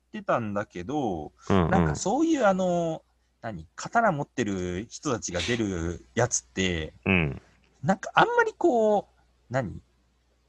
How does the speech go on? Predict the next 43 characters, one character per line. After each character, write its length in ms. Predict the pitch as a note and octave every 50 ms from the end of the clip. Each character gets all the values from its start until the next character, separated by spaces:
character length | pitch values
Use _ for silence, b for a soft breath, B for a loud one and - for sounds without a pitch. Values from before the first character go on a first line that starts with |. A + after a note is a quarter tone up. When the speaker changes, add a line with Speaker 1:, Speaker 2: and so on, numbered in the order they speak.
| _ _ _ _ _ _ _ - - - _ -
Speaker 1:
女 180 | A#2+ F#3+ G3+ -
子 120 | - -
と 120 | - - -
か 100 | - -
好 60 | - - -
き 100 | D3 G#2+
だ 100 | F#2+ E2+
け 120 | E2+ D#2+
ど、 440 | D#2+ E2 E2+ E2 D#2 C#2+ - - - _ _ _ -
Speaker 2:
う 40 |
ん。 380 | G#2 G2+ F#2+ E2+ D2+ C2+ C2 - - _ _ _ _ _ _ _ _ _ _ _
Speaker 1:
な 140 | - A#3 C#4
ん 120 | G#4 F4
か 120 | - - -
こ 560 | - F#2+ F#2+ F#2 F2+ F2 E2+ E2+ F2 - - _ _ _ _ _ _ _ _ _ _ _ -
う、 40 | A2 - G#2 A2+ _ _ _ _ _ _
あ 100 | - E3
ん 20 |
ま 80 | A3 B3+
り 200 | C4 G#3 D#3+ - _
こ 440 | - F3+ F3+ E3+ E3 D#3 D#3 - _ _ _ _ _
う、 40 | C3
の 80 | C#3+ C#3+
め 120 | F3+ G3
り 80 | A3 G#3
込 120 | - G#3
ま 120 | G#3 A3+
な 60 | A3 E3+
い 60 | A#2+
だ 120 | F2 F2+ F#2
ろ 120 | G2+ E2+
う 40 | D#2
み 120 | E2+ E2+
た 120 | - F2+ D#2
い 40 |
な 160 | D#2 D#2 D#2 - _ _ _ _ _ _ _ _ _ _ _ _ _ _ _ _ _
先 240 | - - G3+ G#3 G#3
入 140 | A3 G#3 -
観 220 | - G2 F2 E2
が 80 | E2 E2
あ 20 |
っ 40 | E2
て、 500 | - _ - F2+ E2+ E2 C#2 C2+ E2+